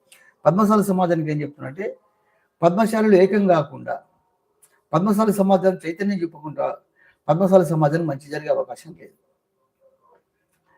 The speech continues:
తరతరాల నిశ్శబ్దము ఇప్పుడు బానిసత్వం అయిపోయింది. నేను పద్మశాలి సమాజానికి ఏం చెప్తున్నానంటే, మనం ఒప్పుకున్నా ఒప్పుకోకపోయినా, గట్టిట్ల వాసాల లక్ష్మణ అన్నా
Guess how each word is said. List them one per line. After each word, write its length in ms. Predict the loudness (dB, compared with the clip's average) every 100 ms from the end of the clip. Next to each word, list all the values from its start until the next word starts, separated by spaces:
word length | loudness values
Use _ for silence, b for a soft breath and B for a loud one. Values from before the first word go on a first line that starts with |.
| _ _ _ _
తరతరాల 440 | 2 4 6 6 6 4
నిశ్శబ్దము 460 | 2 0 0 -2 -6
ఇప్పుడు 180 | -8 -8 -2
బానిసత్వం 440 | -2 -2 -12 -10 -8
అయిపోయింది. 320 | -10 -12 -16 _ -4
నేను 140 | -2 0
పద్మశాలి 400 | 0 0 0 2 4
సమాజానికి 420 | 4 4 4 0
ఏం 40 | -6
చెప్తున్నానంటే, 440 | -6 -8 -10 -8 -10 -10 _ _ _ _ _ _ 0
మనం 200 | 4 4 6 6
ఒప్పుకున్నా 520 | 6 2 0 0 4 4 4
ఒప్పుకోకపోయినా, 840 | 2 2 4 4 4 2 2 0 -4 -6 _ _ _ _ _ _ -4
గట్టిట్ల 340 | -2 0 4 8
వాసాల 360 | 10 10 8 8 8
లక్ష్మణ 480 | 6 2 6 8 8 4 -2 _ _ _ _ _ _ _ _ _
అన్నా 320 | -8 0 6